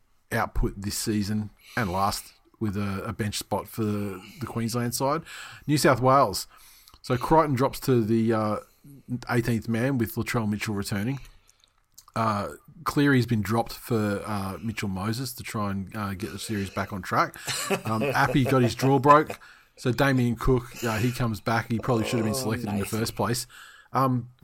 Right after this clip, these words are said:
Speaker 1: Damien Cook actually, as bad as, as bad as Souths were, you know, through that game, if Damien Cook had been given the word before that game, "Listen, you need to show us something to get your spot back."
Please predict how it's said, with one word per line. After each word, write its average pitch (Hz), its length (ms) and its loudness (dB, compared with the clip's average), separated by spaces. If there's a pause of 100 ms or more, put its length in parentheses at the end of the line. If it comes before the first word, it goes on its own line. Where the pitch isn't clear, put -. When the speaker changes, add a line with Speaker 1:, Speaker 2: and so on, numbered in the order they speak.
(100)
Speaker 1:
Damien 156 300 6
Cook 151 160 2
actually, 127 420 2
as 123 80 2
bad 147 260 6
as, 120 180 2
as 120 140 0
bad 139 220 6
as 113 100 2
Souths 127 320 0
were, 113 320 2 (160)
you 120 140 -2
know, 110 220 -2 (160)
through 123 160 0
that 101 160 0
game, 113 280 0 (960)
if 143 180 2
Damien 151 320 6
Cook 131 220 2
had 127 180 4
been 120 140 4
given 120 200 4
the 113 80 4
word 113 220 4
before 117 220 0
that 110 100 0
game, 113 260 0
"Listen, 113 240 0
you 110 80 2
need 110 180 2
to 101 40 -4
show 113 220 0
us 110 80 -2
something 113 260 -2
to 98 80 -8
get 101 120 -2
your 78 60 -6
spot 110 240 -4
back." 135 320 0